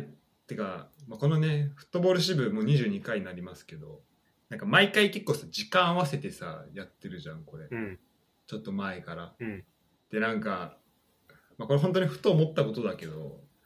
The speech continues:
Speaker 1: なんか俺がもし日本住んでたら、なんか東京都内でなんか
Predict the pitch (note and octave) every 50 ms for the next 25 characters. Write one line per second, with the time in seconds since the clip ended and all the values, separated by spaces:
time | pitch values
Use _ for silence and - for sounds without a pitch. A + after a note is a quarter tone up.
0 | _ _ _ _ - A2 G#2 G#2 G#2 B2 F3 G3+ G#3 A3+ A#3 A3+ G#3+ G#3 D3+ C#3
1 | C3+ C#3+ G#3+ G#3+ G#3 F#3+ - F#3 D#3+ C#3+ C3 - - G#2+ G2+ G2 G2+ G#2 G#2 G2+
2 | F#2+ - - F3 F3+ F3+ F3+ - G3+ F#3 F3+ F3+ F3 E3 D3 - - - G3+ G#3
3 | G#3+ G3+ E3+ C3 A#2 A2 G#2+ G#2+ G#2 G2+ - - G2 F2